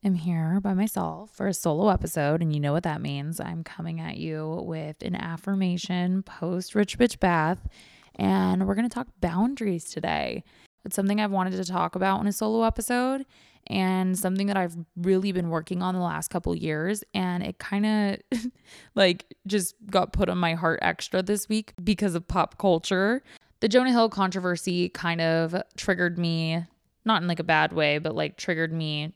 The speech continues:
to remember that I wanted to talk about this. So here we are. Anyway, I'm gonna start with the affirmation first, and then we'll get into it. But I've had this one written in my notes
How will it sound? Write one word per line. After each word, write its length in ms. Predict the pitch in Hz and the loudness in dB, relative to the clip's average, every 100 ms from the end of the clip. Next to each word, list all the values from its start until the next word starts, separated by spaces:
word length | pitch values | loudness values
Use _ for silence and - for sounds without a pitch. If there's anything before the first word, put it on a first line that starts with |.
| - | -8
to 120 | 185 | -4
remember 440 | 165 151 147 143 147 | -2 -2 -2 -2 -2
that 100 | - | -2
I 60 | |
wanted 180 | - - | -2 -4
to 80 | 180 | -2
talk 200 | - - | -2 -2
about 220 | - - | -4 -4
this. 200 | - - | -6 -6
So 480 | - - - 196 185 - | -2 2 2 2 -4 -2
here 160 | 208 180 | 2 2
we 80 | 131 | 2
are. 240 | - 175 - - - - _ _ - | 0 -2 -8 -20 -20 -20 _ _ 0
Anyway, 440 | 254 233 147 131 - - | 4 4 4 0 -4 -4
I'm 100 | 220 | -2
gonna 140 | 254 | 0
start 160 | 262 262 | 2 2
with 100 | 277 | 4
the 60 | |
affirmation 540 | 202 190 180 170 170 170 | 4 4 2 0 0 -2
first, 300 | 156 156 - | 0 -2 -2
and 160 | - 170 | -2 0
then 140 | 170 | 2
we'll 140 | 170 175 | 0 0
get 360 | 160 160 - _ | -2 -4 -6 _
into 500 | - 160 156 - 147 | -6 -4 -2 -2 0
it. 280 | 101 120 160 - | 2 2 0 -2
But 420 | 175 180 170 165 | 4 6 6 4
I've 200 | - 190 | 0 0
had 300 | 202 233 240 | 0 -2 0
this 200 | 269 - | 0 0
one 180 | 208 190 | 0 2
written 220 | 170 - | 2 2
in 160 | 165 160 | 0 -2
my 140 | 151 | -2
notes 400 | 147 143 - - | -4 -8 -10 -14